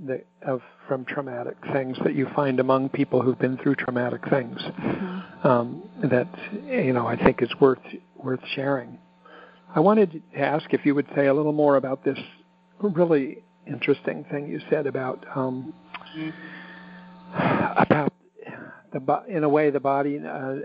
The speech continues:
Speaker 1: you, your whole, that you knowing, uh, that everybody knows how, you know, that this is a process you go through, um, that grief or lose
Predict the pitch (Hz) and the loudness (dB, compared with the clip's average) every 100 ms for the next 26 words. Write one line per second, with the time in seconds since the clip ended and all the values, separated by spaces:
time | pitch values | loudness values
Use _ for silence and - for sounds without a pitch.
0 | - _ 151 147 - 156 147 156 156 160 | -12 _ 0 0 0 0 4 4 2 4
1 | 151 147 - - 156 139 160 - 170 180 | 4 4 0 -4 -8 -8 -8 -6 -4 -2
2 | 160 170 156 120 120 120 - - 143 147 | 2 4 4 2 -4 -14 -12 -8 -2 2
3 | 147 170 165 156 139 131 135 131 120 147 | 4 4 4 4 2 0 2 2 2 -4
4 | - _ _ _ _ _ - - 147 - | -12 _ _ _ _ _ -12 -4 -4 -4
5 | _ - 135 139 135 131 135 - - 139 | _ -8 -2 2 2 2 0 -4 -6 -4
6 | - 135 135 - 147 - 147 - 139 139 | 0 2 0 0 -2 0 -2 -2 2 2
7 | 143 - 147 117 - _ _ _ _ _ | 2 0 0 0 -6 _ _ _ _ _
8 | _ _ - 131 127 123 143 - _ _ | _ _ 0 2 2 -4 -12 -20 _ _
9 | _ _ - 131 151 139 131 143 120 - | _ _ -4 2 2 4 4 6 4 -2
10 | - 135 131 131 - 151 147 139 | 2 4 4 0 -2 2 4 2